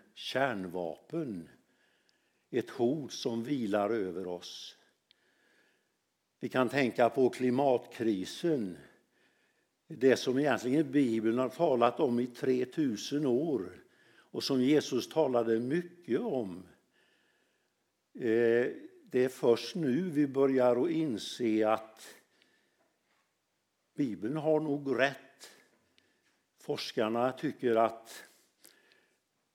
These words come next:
att, att, eh, det som Bibeln säger, det stämmer ju på många sätt.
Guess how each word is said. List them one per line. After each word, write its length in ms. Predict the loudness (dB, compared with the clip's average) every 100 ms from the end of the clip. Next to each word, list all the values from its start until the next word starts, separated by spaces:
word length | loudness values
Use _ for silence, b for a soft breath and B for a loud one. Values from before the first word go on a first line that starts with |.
| -10
att, 240 | -8 -6
att, 520 | -8 -6 -8 -10 -8
eh, 260 | 0 2 2 0
det 200 | 0 0
som 260 | -2 -6 -4
Bibeln 500 | -4 -4 -2 -4 -4
säger, 840 | 0 0 2 -2 -2 0 -2 -10 -6
det 120 | -6
stämmer 540 | -4 -4 -4 -6 -8
ju 180 | -4 -4
på 160 | -4 -6
många 360 | -4 -4 -6
sätt. 640 | -8 -12 -12 -16 _ -20